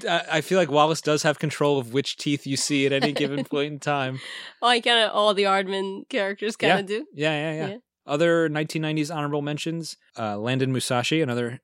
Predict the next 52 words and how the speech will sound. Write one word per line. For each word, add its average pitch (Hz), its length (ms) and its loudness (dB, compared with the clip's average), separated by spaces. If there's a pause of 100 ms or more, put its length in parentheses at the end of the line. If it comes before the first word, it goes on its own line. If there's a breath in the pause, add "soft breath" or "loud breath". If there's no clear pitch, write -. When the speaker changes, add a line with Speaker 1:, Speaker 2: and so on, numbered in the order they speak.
Speaker 1:
comment 123 260 -2
from 117 320 -6
one 117 140 -6
of 110 80 -4
our 110 80 2
listeners, 147 420 -2
Speaker 2:
Mm-hmm. 196 220 -2
Speaker 1:
um, 113 340 2 (160)
brought 123 140 0
up 120 100 -6 (100)
Chris - 200 -2
Farley's 143 320 4
character 135 340 0
in 107 140 -2
Tommy 127 260 -6
Boy, 170 300 0 (200)
Speaker 2:
Oh, 196 220 -6
I 160 120 -8
haven't 170 180 -10
Speaker 1:
which 175 180 2
Speaker 2:
seen - 100 -18
Speaker 1:
I've 123 160 -4
seen 196 400 2 (260)
a 123 100 -2
while 127 340 4
ago, 95 380 -2
and 104 120 -8
I 101 120 -6 (160)
wish 139 240 -2
I 151 40 4
remembered 120 400 0
more 104 180 -2
about, 123 300 -2
but 113 80 -2
I'll 104 100 2
just 104 200 -6
read 98 120 -2
the 98 60 -12
comment. 117 420 -4 (200)
"In 156 120 0
this 208 140 6
same 233 280 4
vein, 165 340 2
Tommy 175 300 2
Boy, 131 180 2
too. 131 360 0
Chris - 200 -2
Farley's 165 320 2
character 156 380 0
is 104 80 -4
big-hearted, 165 640 2
lovable, 160 480 2